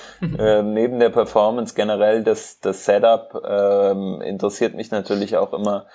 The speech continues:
Ähm, hat man um diese, um die Vue.js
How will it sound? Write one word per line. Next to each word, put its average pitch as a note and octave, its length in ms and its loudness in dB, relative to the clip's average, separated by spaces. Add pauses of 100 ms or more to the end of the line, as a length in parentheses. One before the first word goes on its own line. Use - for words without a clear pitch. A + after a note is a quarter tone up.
(240)
Ähm, G2 500 -6
hat G2+ 220 0
man G#2 460 -2
um A2 680 -8
diese, G2+ 800 -2 (1300)
um A2 480 -2
die G#2+ 220 0
Vue.js A2+ 880 2